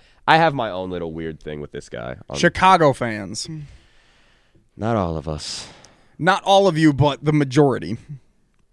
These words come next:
Speaker 1: I'll concede that, yeah.
Speaker 2: Yeah.
Speaker 1: I, I will concede that.
Speaker 2: And I, I don't think I would include White Sox fans in that. Maybe, I guess I
Speaker 1: I don't know. We haven't done shit since oh eight.
Speaker 2: Right,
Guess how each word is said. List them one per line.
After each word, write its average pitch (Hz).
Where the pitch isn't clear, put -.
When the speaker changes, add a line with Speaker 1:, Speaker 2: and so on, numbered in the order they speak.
Speaker 1:
I'll 95
concede 80
that, 64
yeah. -
Speaker 2:
Yeah. 80
Speaker 1:
I, 92
I -
will 85
concede 69
that. 64
Speaker 2:
And 135
I, 143
I 151
don't 180
think 180
I 170
would 165
include 143
White 131
Sox 143
fans 151
in 151
that. 143
Maybe, 120
I 110
guess 113
I 110
Speaker 1:
I 123
don't 151
know. 139
We 156
haven't 143
done 139
shit 131
since 120
oh 120
eight. 117
Speaker 2:
Right, 147